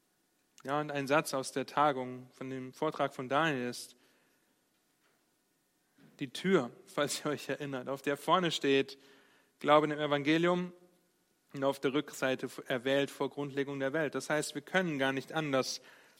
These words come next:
als zu glauben. Wir sind viertens gerechtfertigt.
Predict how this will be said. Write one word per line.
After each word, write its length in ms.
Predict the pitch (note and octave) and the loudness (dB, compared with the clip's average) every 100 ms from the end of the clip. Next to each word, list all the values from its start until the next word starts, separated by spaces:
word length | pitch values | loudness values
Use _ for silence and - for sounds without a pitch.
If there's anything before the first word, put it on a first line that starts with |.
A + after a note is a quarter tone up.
| - - - _ | -20 -20 -20 _
als 320 | C#3 C3+ - | -4 -4 -4
zu 120 | - | -6
glauben. 400 | C3 C3 C#3+ D3+ | 0 4 4 2
Wir 100 | C#3 | 0
sind 240 | C3 D3 C#3+ | 2 0 0
viertens 480 | - D#3 D#3 C#3 - | 2 2 2 -4 0
gerechtfertigt. 1040 | C#3+ D3+ - - C#3+ C3 C3 - - - | 2 2 0 0 0 0 -6 -10 -18 -20